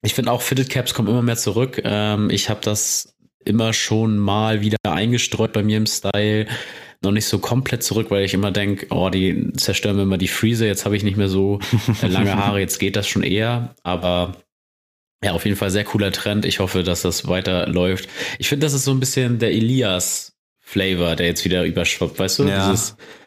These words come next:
Speaker 1: ähm, der hat ja auch die Musik wieder so richtig
Speaker 2: <clears throat>
Speaker 1: zweitausender angelehnt und, ähm, ja, also Shindy hat natürlich auch seinen Teil dazu beigetragen in der deutschen Hip-Hop-Szene, aber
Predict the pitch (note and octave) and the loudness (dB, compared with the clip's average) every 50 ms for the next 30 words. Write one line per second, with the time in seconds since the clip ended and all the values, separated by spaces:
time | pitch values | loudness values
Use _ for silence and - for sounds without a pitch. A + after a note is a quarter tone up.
0 | _ _ - - F#2+ F#2+ F#2+ F#2+ F#2 F#2+ G2+ G2 G2+ F#2 F#2+ G#2 G2 - G2+ F#2+ | _ _ -4 -2 0 2 2 2 2 2 2 2 2 0 0 0 -2 -2 0 0
1 | G2 G2 F2+ G2+ G2+ - G2 G2 F#2 F2+ F#2+ F#2+ G2+ G2 - G#2 G2 - - - | 2 2 2 0 0 0 0 0 2 2 2 0 0 0 0 0 2 2 2 0
2 | F#2 - - G2+ G#2+ G#2+ G#2 G#2+ G#2 G2+ F2+ G2+ G#2 G2 G2+ G2 G2 G2 G2 G2 | 2 2 2 2 2 2 2 0 0 0 0 0 0 2 2 2 2 2 0 0
3 | G2 - - F2 F2+ F2+ F2 F2 - - F2 E2+ E2+ E2+ E2+ E2+ E2+ - D#2+ - | -2 -2 0 0 0 2 0 -2 -2 -2 -2 0 0 0 0 -2 -2 -2 -2 -2
4 | E2+ - - - _ - E2+ F2 F#2 F#2 F2 - - G2 F#2 F2+ F2+ F2 - E2 | -4 -6 -10 -14 _ -4 -2 -2 0 0 0 0 0 0 2 0 0 0 0 0
5 | - F#2 E2+ F2 E2+ - - F2+ E2+ E2 - - - - - F#2 F2+ F2 E2+ - | 0 2 2 2 0 0 0 0 -2 -2 -4 -8 -14 -8 -4 -2 0 0 0 0
6 | F2 - F2 F#2 F#2 F#2 - G2 F#2+ F2+ F#2+ E2+ F2+ D#2+ F#2 F#2 F2+ - - F#2+ | 0 0 0 0 0 -2 0 0 0 0 0 0 0 0 0 0 0 0 0 0
7 | F#2+ - G#2 G2 - - F#2+ G2 F#2+ F#2 E2+ E2 E2 D#2+ E2 | 2 0 0 0 0 0 0 0 2 2 2 2 2 0 0